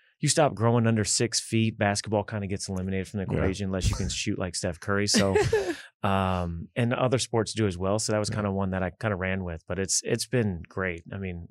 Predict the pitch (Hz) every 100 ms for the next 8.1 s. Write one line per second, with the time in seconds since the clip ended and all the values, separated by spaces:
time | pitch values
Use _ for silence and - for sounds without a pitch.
0 | _ _ - 135 120 113 117 98 95 104
1 | 107 107 - 104 - 101 95 90 87 92
2 | 95 90 - 98 - 101 92 _ _ 107
3 | 95 92 104 92 95 92 85 98 98 92
4 | 85 82 - 92 82 82 92 90 - 90
5 | 87 85 - 82 80 104 101 - _ -
6 | 98 90 92 82 - - - - - -
7 | - 202 294 349 240 202 202 - 196 196